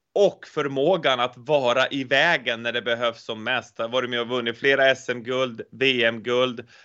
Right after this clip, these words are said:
Och att från Kalix via Vänersborg, den här late bloomer som tog in, tog sig in sent i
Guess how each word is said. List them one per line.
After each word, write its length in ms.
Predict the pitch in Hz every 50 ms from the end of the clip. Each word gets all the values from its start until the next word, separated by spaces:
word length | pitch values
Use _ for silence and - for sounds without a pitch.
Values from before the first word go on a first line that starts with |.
| _ _ _ _ _ _
Och 140 | - 131 139
att 200 | 139 - _ - - _
från 340 | - - 165 196 226 233 202 - -
Kalix 680 | - 160 160 180 190 190 190 185 175 170 165 - -
via 300 | 147 147 170 156 160 165
Vänersborg, 960 | 151 160 160 156 156 151 147 131 131 127 135 135 139 139 139 127 120 117 113 - - - _ _ _ _ _ _ _ _
den 180 | - 160 151 147
här 100 | 143 151
late 580 | 151 151 156 160 170 170 165 151 143 - -
bloomer 640 | 117 110 139 143 156 165 190 190 185 175 160 143 131
som 180 | 127 139 135 123
tog 200 | - - 131 127
in, 300 | 135 135 135 131 - - - - - _ -
tog 180 | - 135 135 -
sig 120 | - 135
in 260 | - 139 139 139 135
sent 680 | - - - - - 190 226 233 190 143 127 120 - -
i 300 | 127 123 120 120 117